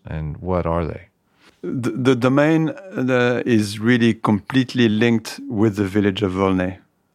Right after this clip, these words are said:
Speaker 2: And, um, I, I would like to say that the first thing I want to advertise is my village before advertising my own estate. We are linked together. Uh, it's a wonderful village. It's,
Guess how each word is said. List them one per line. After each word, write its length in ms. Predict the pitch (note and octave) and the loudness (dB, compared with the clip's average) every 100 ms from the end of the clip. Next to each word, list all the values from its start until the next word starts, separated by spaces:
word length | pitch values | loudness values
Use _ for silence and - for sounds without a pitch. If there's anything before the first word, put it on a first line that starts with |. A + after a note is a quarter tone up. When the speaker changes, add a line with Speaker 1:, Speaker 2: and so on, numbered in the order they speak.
| - | -4
Speaker 2:
And, 360 | G2+ G2+ F#2+ | 0 2 2
um, 720 | G2 G2 F#2+ F#2+ F#2 G2 A3 C#4+ _ D#4+ D4+ | 2 2 2 0 0 -2 -4 -8 _ -16 -6
I, 100 | - - G#2 | -4 0 0
I 20 | |
would 220 | G2+ G#2 | 2 2
like 240 | A#2 C#3 C#3 | 4 2 0
to 100 | A2 | -10
say 340 | - B2 A#2 | 0 2 4
that 180 | G2+ G2 - | 2 -2 -4
the 160 | A2 G2+ | -4 -2
first 300 | C3 B2+ - | 0 0 2
thing 160 | A#2+ - | -2 2
I 180 | A#2 B2+ | 2 2
want 260 | B2+ A#2 | 0 -2
to 140 | - A2+ | -2 -2
advertise 680 | G#2+ A2 G#2 G#2+ G#2 G2+ G2 | 0 -2 0 0 2 0 -2
is 140 | G2 | -2
my 180 | G#2+ G#2 | 0 0
village 500 | G#2 A2 G2 - - _ _ _ - _ _ _ - | 0 0 0 -2 -8 _ _ _ -20 _ _ _ -10
before 480 | G#2+ G#2 - A#2 A#2 | 0 0 2 2 2
advertising 640 | G#2 G2+ G2 G2+ G2 G2 F#2+ | 0 -4 -2 0 0 0 0
my 200 | G2 G2 | 0 0
own 180 | G2 | 0
estate. 480 | G2 - G#2+ G2+ B2+ _ - - _ _ _ | -2 -2 -4 -4 -6 _ -20 -20 _ _ _
We 160 | A2+ A#2+ | 2 4
are 80 | A2 | 4
linked 440 | A2+ B2 - - | 4 2 -2 -12
together. 580 | - G2+ G2+ F#2+ F#2 - _ - | -8 -2 0 2 -2 -6 _ -4
Uh, 140 | G#2 A2 | -2 0
it's 260 | G#2+ - | -2 0
a 60 | A2 | -2
wonderful 560 | G#2 B2 B2 G#2+ A2+ | 2 2 2 -2 -2
village. 540 | G#2 G2+ G2 G#2+ - - - - - - | 0 0 -2 -2 -6 -12 -20 -20 -20 -2
It's, 400 | G#2+ G#2+ - | 0 0 -2